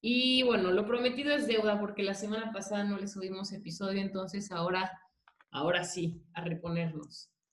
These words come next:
Eh, y bueno, en este episodio número uno de la segunda temporada vamos a hablar de las finanzas en pareja. Entonces, cuéntanos, ¿qué vamos a, a platicar el día de hoy?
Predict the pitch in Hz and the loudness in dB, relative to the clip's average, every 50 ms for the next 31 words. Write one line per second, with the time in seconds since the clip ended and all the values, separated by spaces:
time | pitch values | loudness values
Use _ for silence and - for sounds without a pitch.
0 | _ _ _ _ _ _ _ _ _ - 202 220 226 233 233 233 226 269 262 247 | _ _ _ _ _ _ _ _ _ 0 2 4 6 6 6 6 6 6 6 8
1 | 226 190 165 165 - - - 226 262 302 294 285 320 247 233 247 226 240 262 247 | 6 6 4 2 -2 -2 0 2 4 4 4 4 2 0 0 0 0 2 2 4
2 | 240 220 196 196 214 247 - - 220 202 196 202 185 180 180 180 185 185 185 180 | 4 6 4 4 4 2 -2 -2 -2 -2 0 0 2 2 2 2 2 2 0 0
3 | 175 160 165 165 165 - 180 185 185 190 190 - 175 175 175 175 202 233 240 226 | 0 0 0 0 -2 -2 -2 -2 0 -2 -2 -2 -4 -4 -2 0 2 4 4 6
4 | 208 202 208 - - 240 247 254 269 269 277 247 208 202 202 208 208 208 202 208 | 6 6 6 4 4 4 4 4 2 2 2 2 2 4 4 4 4 2 2 2
5 | 220 226 226 233 233 220 208 220 226 - - - 220 196 190 196 190 202 208 - | 2 2 2 2 2 2 2 0 0 -4 -4 -4 -2 -2 0 0 0 -2 -2 0
6 | 208 202 202 - - - 180 185 180 170 - 170 160 160 165 - - - _ _ | 0 -2 -2 -2 -4 -4 -2 -2 -2 -2 -2 -2 -2 -2 -4 -6 -12 -20 _ _
7 | _ _ _ _ _ _ _ _ _ _ _ _ _ _ 185 190 202 202 202 196 | _ _ _ _ _ _ _ _ _ _ _ _ _ _ -8 -6 -6 -4 -4 -6
8 | 196 - - - 190 180 180 175 170 170 170 165 170 - - - - _ _ _ | -6 -6 -6 -6 -6 -4 -4 -4 -4 -2 -2 -4 -6 -8 -14 -18 -20 _ _ _
9 | _ _ - 190 190 185 180 180 180 175 - 180 175 - - - - - 170 170 | _ _ -8 -6 -4 -4 -4 -6 -6 -8 -10 -10 -12 -12 -12 -14 -10 -10 -8 -6
10 | - 175 175 170 175 175 175 - 175 175 175 170 165 170 175 - - 170 170 170 | -4 -4 -4 -4 -4 -4 -4 -2 -2 0 0 0 0 0 0 0 0 -2 -2 -2
11 | 170 165 | -2 -4